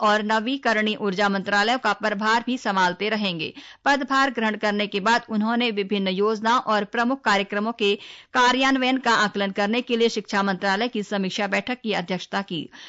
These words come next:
शिक्षा राज्य मंत्री जयंत चौधरी और मंत्रालय के कई वरिष्ठ अधिकारी बैठक में उपस्थित थे। बाद में मीडिया से बातचीत में श्री जोशी ने कहा कि वे मंत्रालय की कार्यप्रणाली, नीतियों और जारी कार्यक्रमों की व्यापक समझ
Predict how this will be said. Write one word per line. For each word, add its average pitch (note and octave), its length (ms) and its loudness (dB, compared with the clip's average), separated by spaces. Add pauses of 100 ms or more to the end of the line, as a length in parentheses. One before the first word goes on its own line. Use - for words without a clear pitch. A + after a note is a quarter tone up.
(140)
शिक्षा D4+ 340 0
राज्य A#3 320 2
मंत्री A3 300 0
जयंत G#3 280 0
चौधरी A3 360 2
और G#3 220 2
मंत्रालय G#3+ 460 0
के A3 140 -2
कई G#3 280 0
वरिष्ठ A3+ 400 2
अधिकारी G#3 480 0
बैठक G#3+ 400 -2
में G3 180 -4
उपस्थित F#3 580 -4
थे। E3 140 -4 (440)
बाद A#3+ 260 2
में D4 120 2
मीडिया A3+ 340 2
से A3 180 0
बातचीत G#3 500 -2
में G#3 100 0
श्री G#3 180 -4
जोशी G3 260 -2
ने F#3+ 120 -2
कहा G#3+ 240 -4
कि B3 180 -4
वे G#3+ 160 2
मंत्रालय G#3 480 0
की A#3+ 180 -6
कार्यप्रणाली, G3+ 720 0
नीतियों A3+ 420 0
और G#3+ 240 2
जारी A3+ 320 2
कार्यक्रमों G#3 560 0
की G3+ 180 -4
व्यापक F#3+ 420 0
समझ G#3 240 -4